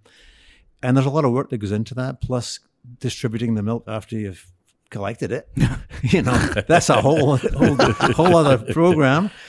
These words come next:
So I grew up on a farm, and I just loved the machinery. I mean, I, you know, I learned to weld when I was eleven or twelve, and I could drive a tractor when I was on the street when I was thirteen, fourteen. Uh,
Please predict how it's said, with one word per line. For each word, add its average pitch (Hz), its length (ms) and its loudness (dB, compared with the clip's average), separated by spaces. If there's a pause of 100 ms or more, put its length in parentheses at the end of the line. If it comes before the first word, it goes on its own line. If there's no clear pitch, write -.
(360)
So - 200 0
I 202 140 4
grew 180 260 4
up 131 160 0
on 107 80 2
a 95 80 2
farm, 107 580 0
and 95 480 -6
I 123 140 -6
just 120 280 -6
loved 113 280 -6
the 104 60 -4
machinery. 170 540 -6
I 113 60 -14
mean, 110 180 -4
I, 110 120 -4
you 120 140 -4
know, 101 140 -6
I 113 120 -6
learned 113 300 -6
to 110 80 -8
weld 107 380 -4
when 107 120 -6
I 101 60 -6
was 98 180 -8
eleven 107 280 -6
or 98 80 -6
twelve, 110 460 -8
and 104 160 -6 (520)
I 110 120 -8
could 104 240 -6
drive 104 760 -8
a 107 60 -20
tractor 107 400 -8
when 104 200 -4
I 101 80 -4
was 95 240 -8
on 113 120 -6
the 98 80 -4
street 143 360 -4
when 101 120 -6
I 95 80 -6
was 95 180 -10
thirteen, 107 400 -4
fourteen. 107 600 -6
Uh, 95 400 -10